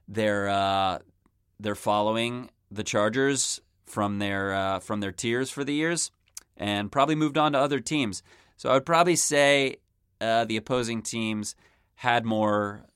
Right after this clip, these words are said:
uh, fans at the games last year, and I even witnessed it too, um, quite a few times. Uh, when the Redskins came to town, it seemed that there was more, uh, burgundy and gold in the stands,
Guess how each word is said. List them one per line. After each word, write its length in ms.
uh, 380
fans 580
at 160
the 60
games 260
last 220
year, 60
and 100
I 80
even 160
witnessed 360
it 120
too, 400
um, 400
quite 200
a 40
few 200
times. 420
Uh, 100
when 140
the 60
Redskins 360
came 200
to 60
town, 300
it 80
seemed 220
that 100
there 100
was 200
more, 360
uh, 140
burgundy 460
and 120
gold 220
in 120
the 60
stands, 460